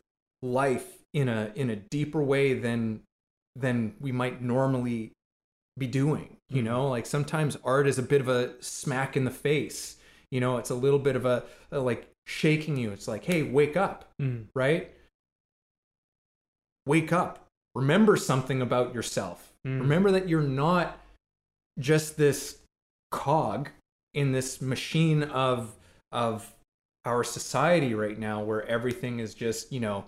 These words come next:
Speaker 1: has to, you know, be nice and uniform and in its place and da da da da da da da. Oh, there was one thing, you know, I, I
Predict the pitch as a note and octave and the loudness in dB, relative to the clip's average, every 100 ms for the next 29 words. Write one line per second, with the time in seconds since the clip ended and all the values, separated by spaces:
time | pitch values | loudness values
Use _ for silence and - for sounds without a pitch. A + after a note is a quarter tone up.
0 | - _ _ _ - A#2+ - - A#2 A#2+ | -16 _ _ _ -8 -6 -6 -6 -6 -4
1 | A#2 A2 A2 G#2 G#2 A#2+ B2+ - F#2 F#2 | -4 -4 -6 -8 -4 -2 -2 -6 -12 -8
2 | A#2+ C3 A#2 - C3+ B2+ F#2+ D#2+ - C3 | -4 -4 -4 -4 -2 -2 -6 -12 -10 -10
3 | G#2 - - - - C3 C#3 - A2 F#2+ | -10 -14 -18 -14 -2 2 2 -2 -6 -6
4 | - B2 B2 B2 A#2 A2+ A2+ A2+ A#2 B2+ | -4 -2 0 -2 -4 -4 -4 -4 -2 -4
5 | - - - - - E3+ D#3+ D#3+ - E3+ | -6 -18 -20 -14 2 4 6 4 4 4
6 | F3+ F3+ D#3+ D3 C3+ C3+ C3 | 4 4 4 4 2 2 2